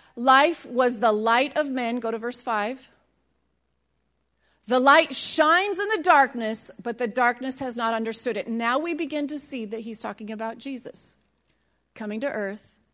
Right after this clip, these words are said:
being the light of men, bring-, bringing life.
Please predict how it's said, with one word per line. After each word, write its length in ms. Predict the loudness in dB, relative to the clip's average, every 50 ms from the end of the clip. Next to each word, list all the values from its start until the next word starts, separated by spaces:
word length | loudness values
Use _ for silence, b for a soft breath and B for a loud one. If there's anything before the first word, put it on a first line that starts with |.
| _ _ _ _
being 200 | -10 -10 -8 -8
the 100 | -8 -8
light 240 | -6 -4 -4 -4 -4
of 140 | -6 -8 -10
men, 480 | -12 -12 -10 -10 -10 -10 -12 -12 -14 -18 _ _ _ _ _ _ _ _ _
bring-, 280 | -14 -14 -14 -14 -18 -16
bringing 280 | -14 -12 -10 -10 -10 -10
life. 520 | -10 -10 -12 -12 -14 -18 _ -20 _ _